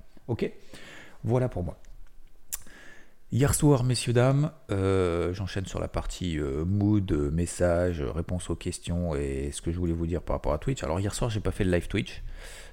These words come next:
Euh, pourtant, il y avait plein de choses à dire, hein, bien évidemment, par rapport au marché, par rapport aux ventes, par rapport à attention, euh, faut pas vendre non plus n'importe comment à partir de maintenant, et cetera. Et non plus pas paniquer. Euh,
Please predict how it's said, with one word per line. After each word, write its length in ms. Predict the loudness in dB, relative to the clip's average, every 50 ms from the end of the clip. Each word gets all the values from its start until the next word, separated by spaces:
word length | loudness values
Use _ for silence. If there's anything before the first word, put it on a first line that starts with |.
| -16 -14 -4 0
Euh, 160 | 2 2 2 2
pourtant, 260 | 0 -2 2 4 4
il 20 |
y 40 | 4
avait 80 | 4 2
plein 180 | 2 0 -2
de 40 | 0
choses 180 | 0 0 2 2
à 60 | 4
dire, 360 | 4 2 0 0 -2 -10 -14 -10 -8
hein, 120 | -8 -6
bien 160 | -6 -6 -6
évidemment, 320 | -6 -4 -4 -2 -2 -2 -2
par 140 | -2 -2 -2
rapport 220 | -2 -2 -4 -4
au 40 | -4
marché, 300 | -4 -6 -6 -4 -4 -2
par 160 | -2 -2 -4
rapport 180 | -2 -2 -2 -2
aux 60 | -2
ventes, 260 | -2 0 -2 -2 -2
par 120 | -2 -4
rapport 240 | -2 -2 -2 -2 -2
à 20 | -2
attention, 580 | -4 -4 -6 -8 -6 -4 -2 0 0 2 0
euh, 260 | 0 -2 -4 -4 -4
faut 140 | -4 -6 -6
pas 140 | -2 0 0
vendre 220 | 2 2 2 2
non 100 | 2 0
plus 180 | -2 -2 -4 -2
n'importe 320 | -2 -2 -2 -2 -4 -4
comment 220 | -2 -2 0 0 0
à 20 |
partir 300 | 0 -2 -4 -4 -4 -4
de 80 | -2 -2
maintenant, 360 | -2 -4 -2 0 0 2 2
et 60 | 0 -2
cetera. 460 | -2 0 2 2 4 2 0 -2 -6 -6 -2
Et 60 | 0
non 140 | 2 2 0
plus 240 | 0 0 -2 -2 -2
pas 160 | -2 -4 -2
paniquer. 440 | 0 0 0 0 0 -2 -2 -4 -4 -8 -10 -12 -12 -14 -14 -12 -12 -14 -14 -14 -14 -14 -14 -4 0
Euh, 480 | 0 2 4 4 4 4 4 2 2 0